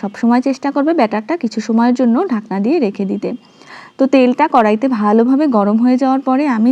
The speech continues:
দেখো একটা একটা করে পিঠা ছেড়ে দিব। আর অবশ্যই ডুবো তেলে ভাজার জন্য কিন্তু আমি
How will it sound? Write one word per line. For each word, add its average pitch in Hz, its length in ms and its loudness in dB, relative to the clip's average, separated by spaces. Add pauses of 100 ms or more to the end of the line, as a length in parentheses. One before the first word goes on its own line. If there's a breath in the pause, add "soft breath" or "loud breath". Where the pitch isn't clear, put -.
(100)
দেখো 214 260 -4 (720 loud breath)
একটা 220 240 -8
একটা 294 220 -2
করে 247 140 4 (100)
পিঠা 269 220 2 (100)
ছেড়ে 269 280 2
দিব। 202 120 -2 (560 loud breath)
আর 208 120 0 (220)
অবশ্যই 254 460 2
ডুবো 233 260 4
তেলে 269 180 0 (120)
ভাজার 254 340 2
জন্য 285 160 2 (120)
কিন্তু 285 200 -2 (100)
আমি 233 120 2